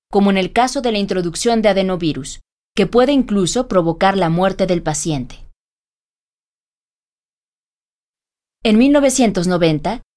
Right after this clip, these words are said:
se aprobó el primer procedimiento de terapia génica en un caso de inmunodeficiencia severa combinada,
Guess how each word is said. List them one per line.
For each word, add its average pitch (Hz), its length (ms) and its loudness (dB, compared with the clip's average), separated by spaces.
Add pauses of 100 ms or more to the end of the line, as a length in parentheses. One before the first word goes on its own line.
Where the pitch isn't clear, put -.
(140)
se 233 140 2
aprobó 220 340 4
el 285 80 2
primer 247 340 2
procedimiento 196 680 -2
de 202 100 0
terapia 190 420 0
génica 262 600 0
en 202 180 4
un 269 140 2
caso 277 320 0
de 254 80 2
inmunodeficiencia 190 1040 -2
severa 175 480 0
combinada, 151 600 -4